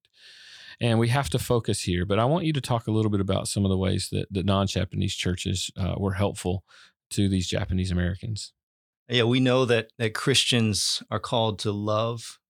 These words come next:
Speaker 2: in both word and deed. Uh, and one of those ways is, is we speak up for those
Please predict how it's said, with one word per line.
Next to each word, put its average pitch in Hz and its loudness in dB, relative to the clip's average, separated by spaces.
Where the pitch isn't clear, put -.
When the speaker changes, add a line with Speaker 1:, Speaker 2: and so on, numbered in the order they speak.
Speaker 2:
in 107 -2
both 104 0
word 110 2
and 104 0
deed. 110 -4
Uh, 104 0
and 113 4
one 123 4
of 139 4
those 120 2
ways 113 2
is, 95 -4
is 101 -2
we 110 -2
speak 123 -2
up 117 -2
for 113 -4
those 110 -2